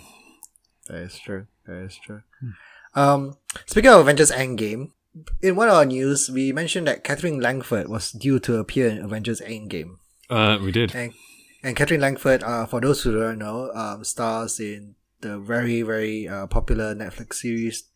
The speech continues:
Speaker 1: Thirteen Reasons Why. She was also in Love, Simon as well. So, um, news has come out that,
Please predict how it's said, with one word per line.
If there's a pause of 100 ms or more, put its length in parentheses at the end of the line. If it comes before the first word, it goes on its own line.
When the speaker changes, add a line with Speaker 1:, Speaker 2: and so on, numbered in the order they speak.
(140)
Speaker 1:
Thirteen
Reasons
Why. (420)
She
was
also
in
Love,
Simon
as
well. (340)
So,
um,
news
has
come
out
that,